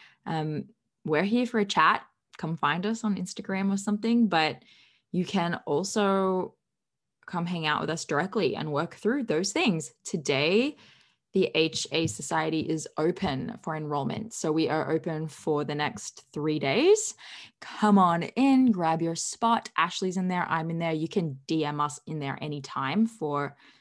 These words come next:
just, like, advice, help, coaching as you need.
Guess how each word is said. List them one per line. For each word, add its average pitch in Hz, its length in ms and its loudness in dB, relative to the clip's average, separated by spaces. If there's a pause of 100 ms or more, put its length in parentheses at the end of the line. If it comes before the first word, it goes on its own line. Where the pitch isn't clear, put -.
(180)
just, 147 200 -8
like, 143 280 -2 (300)
advice, 143 520 -2
help, 143 420 -2
coaching 147 600 -6 (400)
as 156 220 -2
you 151 80 -6
need. 147 380 -2